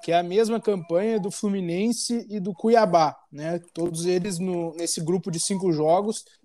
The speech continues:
têm três vitórias e dois empates. Eu não coloco o Cuiabá nessa briga porque acho que tá, é, um pouco acima da expectativa do Cuiabá mesmo, né? Então, eu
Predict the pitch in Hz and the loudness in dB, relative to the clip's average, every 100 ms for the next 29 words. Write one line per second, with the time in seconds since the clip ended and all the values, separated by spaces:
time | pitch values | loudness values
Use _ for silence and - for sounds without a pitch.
0 | - 196 185 208 196 202 196 190 220 208 | 2 4 6 4 4 -2 2 4 4 2
1 | 190 214 226 226 165 147 - - - 226 | 2 2 0 0 0 -2 -6 -14 -12 -10
2 | 262 220 226 226 - 233 214 160 175 208 | -2 2 2 0 -4 0 2 2 -2 -4
3 | 196 202 151 196 220 214 - 220 214 - | -6 -6 -6 -6 -4 -6 -4 -4 -4 -6
4 | 226 - 202 208 208 190 180 _ _ - | -8 -4 -2 0 0 0 -4 _ _ -4
5 | 165 185 190 175 208 208 220 - 233 247 | -2 -2 -4 0 0 2 0 0 -2 0
6 | 233 214 - 233 - 214 - 240 214 170 | 2 2 -2 -6 -2 -2 0 -2 0 -2
7 | 160 185 170 156 160 156 160 156 127 _ | -2 -2 -2 0 -2 -2 -4 -6 -6 _
8 | - 160 190 170 202 233 - - _ _ | -12 -6 -6 0 2 2 -2 -20 _ _
9 | 220 196 220 | -10 -4 -4